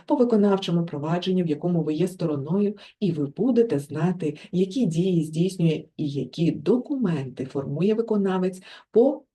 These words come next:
вашому виконавчому провадженню. Другий випадок, і він нас зараз, нас більше всього цікавить, це коли ви не знаєте, чи відкрито щодо вас виконавче провадження чи ні.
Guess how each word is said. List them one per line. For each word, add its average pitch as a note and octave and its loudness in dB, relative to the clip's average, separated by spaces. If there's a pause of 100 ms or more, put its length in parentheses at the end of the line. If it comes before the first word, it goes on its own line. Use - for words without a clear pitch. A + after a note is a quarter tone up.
(100)
вашому E3 0
виконавчому C3 -10
провадженню. - -16 (840)
Другий C#4+ 4
випадок, B3+ 2
і F#3 2
він F3+ 4
нас D#3+ 2
зараз, D#3+ -2 (180)
нас D3 -2
більше A#3 -2
всього G#3 -2
цікавить, B3 -2
це A3+ -2
коли A3+ 2
ви G#3+ 6
не G#3+ 4
знаєте, C#3 -4
чи C#3 -6
відкрито A3+ 0
щодо D3+ -4
вас D#3+ -2 (320)
виконавче G#3+ 0
провадження F3 -6
чи - -8
ні. B2+ -10